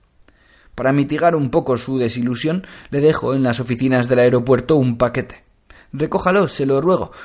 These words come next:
contiene el fruto de mis estudios más recientes.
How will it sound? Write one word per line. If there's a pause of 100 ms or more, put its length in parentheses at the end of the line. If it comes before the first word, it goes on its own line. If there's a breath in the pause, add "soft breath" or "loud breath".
(140 loud breath)
contiene
el
fruto
de
mis
estudios
más
recientes.